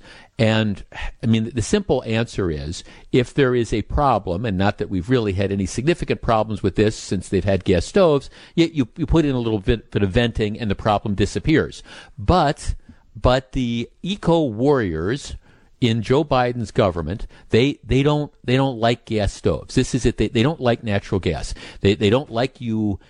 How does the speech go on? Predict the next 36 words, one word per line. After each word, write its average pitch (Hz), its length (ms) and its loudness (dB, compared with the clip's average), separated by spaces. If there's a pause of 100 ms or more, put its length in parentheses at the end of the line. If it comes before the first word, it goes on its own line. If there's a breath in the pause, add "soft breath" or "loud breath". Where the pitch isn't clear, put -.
(160 soft breath)
using 107 640 2
gas, 120 340 2
natural 120 380 -2
gas 95 260 0
furnaces 147 600 0
to - 100 -4
heat 107 240 0
your 87 120 0
homes. 131 440 2 (240 loud breath)
They 104 140 4
don't 139 240 2
like 123 320 -6
the 107 80 -10
fact 110 380 -6
that 113 120 -4
you 101 120 -2
use 101 420 4
natural 107 400 0
gas 95 380 -2
fireplaces. 127 840 0 (220 loud breath)
They 107 140 2
hate 143 320 -2
the 131 60 -8
fact 117 360 -2
that 117 160 -4
you've 98 160 0
got, 101 320 2
you 113 80 -6
know, 95 100 0
water 120 380 2
heaters 113 440 2
that 113 160 2
run 110 280 0
on 110 180 0
natural 107 380 0
gas 101 400 2